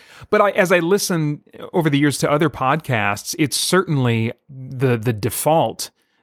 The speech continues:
that podcasts are not hosted by a single person. And so I, I have wondered, does that affect my numbers? You know, are people wanting to have more than one perspective constantly bouncing off of, you know, each other?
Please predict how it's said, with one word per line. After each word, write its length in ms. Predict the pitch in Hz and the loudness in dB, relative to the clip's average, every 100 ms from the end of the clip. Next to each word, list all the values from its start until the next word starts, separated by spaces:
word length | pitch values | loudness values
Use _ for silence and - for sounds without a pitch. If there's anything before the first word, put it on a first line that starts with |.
| - | -4
that 180 | 139 | -4
podcasts 640 | - 147 135 - 135 123 - | -2 -2 -2 0 0 0 0
are 40 | 123 | -2
not 360 | 113 117 139 | 0 0 0
hosted 480 | - 131 113 - 107 | -2 -4 -4 -6 -4
by 140 | 110 | -2
a 60 | 107 | -2
single 360 | - 127 107 95 | -4 -4 -4 -4
person. 560 | - 151 - 107 98 | -2 -2 -2 -8 -8
And 280 | - 123 120 | -8 -6 -4
so 360 | - 156 139 147 | 0 2 2 2
I, 340 | 156 151 151 - _ _ - | 2 2 0 -2 _ _ -2
I 100 | 170 | 0
have 140 | 165 143 | 2 2
wondered, 680 | 147 151 147 143 139 127 123 _ _ _ _ _ | 2 2 2 2 2 0 -4 _ _ _ _ _
does 180 | 151 143 | -2 2
that 180 | 139 127 | 4 2
affect 400 | 120 - 127 - | 2 0 0 0
my 140 | 117 | 0
numbers? 680 | 110 110 120 123 101 113 - - - | 0 0 0 0 -4 -8 -12 -10 -4
You 100 | 123 | -2
know, 180 | 110 110 | 0 0
are 120 | 110 | -2
people 420 | - 131 113 117 | -2 -4 0 0
wanting 440 | 110 120 139 123 | 0 0 2 0
to 100 | 117 | 0
have 560 | 110 127 117 117 110 - _ - | -2 0 2 0 -2 -12 _ -8
more 380 | 127 127 143 | 0 2 4
than 220 | 135 120 117 | 2 2 2
one 320 | 113 110 110 | 2 2 -2
perspective 760 | - 117 - 123 117 - 104 | -4 -4 0 -2 0 -2 -2
constantly 800 | 101 127 117 123 - 143 123 110 | -2 0 0 -2 -4 -2 -2 -2
bouncing 760 | 107 127 117 120 110 113 123 107 | -4 -8 -4 0 0 0 0 0
off 320 | 104 110 - | 2 0 0
of, 320 | 117 98 - - | -6 -6 -10 -4
you 100 | 117 | -2
know, 160 | 104 | 0
each 180 | 101 - | -2 0
other? 440 | 117 110 107 107 | 2 2 0 -2